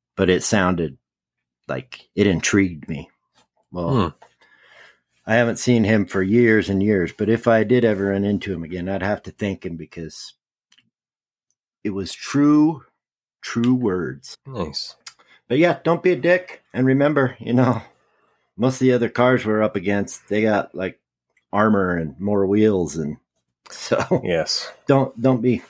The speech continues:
Speaker 1: cutting in and out, pissing people off. Only it takes one swerve of the wheel, and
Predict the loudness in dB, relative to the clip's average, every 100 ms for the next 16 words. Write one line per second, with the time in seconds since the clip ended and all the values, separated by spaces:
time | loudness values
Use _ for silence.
0 | -20 -20 _ _ -4 -2 2 2 2 2
1 | 0 -2 -4 -4 -6 -4 -2 2 4 2
2 | 0 _ _ _ -2 2 4 4 2 2
3 | 2 2 2 2 2 4 2 4 4 4
4 | 2 0 -2